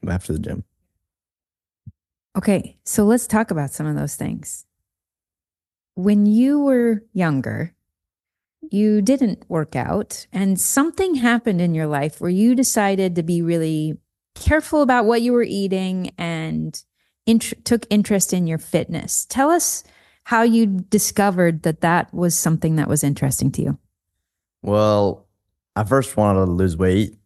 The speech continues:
Speaker 1: but I also wanted to get muscle. So I realized I could go to the gym and work out, and that really helped me.
Speaker 2: What grade were you in when you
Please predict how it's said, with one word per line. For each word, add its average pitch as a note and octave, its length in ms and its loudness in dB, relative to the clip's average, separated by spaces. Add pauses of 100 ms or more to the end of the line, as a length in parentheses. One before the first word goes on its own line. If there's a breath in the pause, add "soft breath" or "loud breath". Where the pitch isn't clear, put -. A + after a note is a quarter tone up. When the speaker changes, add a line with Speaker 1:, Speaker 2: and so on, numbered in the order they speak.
(120)
Speaker 1:
but F#2+ 480 0 (1000)
I F2+ 140 -2
also F#2 720 0 (760)
wanted F#2+ 400 2
to F2 300 0
get F2 180 0
muscle. A2 760 0
So D#2 580 -2 (340)
I F2 60 2
realized F2 440 0
I F2+ 120 -2
could E2 240 -2
go E2+ 100 2
to E2 60 2
the E2+ 60 2
gym D#2+ 220 0
and D#2+ 120 0
work D#2+ 240 -2
out, D#2+ 340 -2 (840)
and F2 200 2
that E2 220 0
really D#2 200 0
helped E2+ 220 0
me. - 180 -6 (800)
Speaker 2:
What G#3+ 160 0
grade G3 260 2
were E3 140 2
you D#3 180 2
in D#3 220 2
when D#3+ 160 2
you D#3+ 360 2